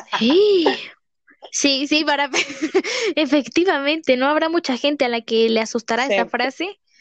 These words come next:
Speaker 1: y a otros que nada más nos dejará pensando, ¿no? Como de, mm, ¿será bueno o
Speaker 2: Claro,
Speaker 1: malo?
Speaker 2: sí, te mereces.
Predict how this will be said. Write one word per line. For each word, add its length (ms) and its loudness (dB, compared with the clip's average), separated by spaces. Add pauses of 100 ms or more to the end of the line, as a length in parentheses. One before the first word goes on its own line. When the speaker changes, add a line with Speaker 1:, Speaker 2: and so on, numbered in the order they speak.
(320)
Speaker 1:
y 80 2
a 80 4
otros 300 0
que 200 0
nada 140 0
más 100 2
nos 120 2
dejará 300 -2
pensando, 600 -2
¿no? 140 2
Como 180 2
de, 140 -2
mm, 40 -8 (920)
¿será 260 0
bueno 300 0
o 20 4
Speaker 2:
Claro, 40 -2
Speaker 1:
malo? 340 2
Speaker 2:
sí, 140 -2
te 140 2
mereces. 500 4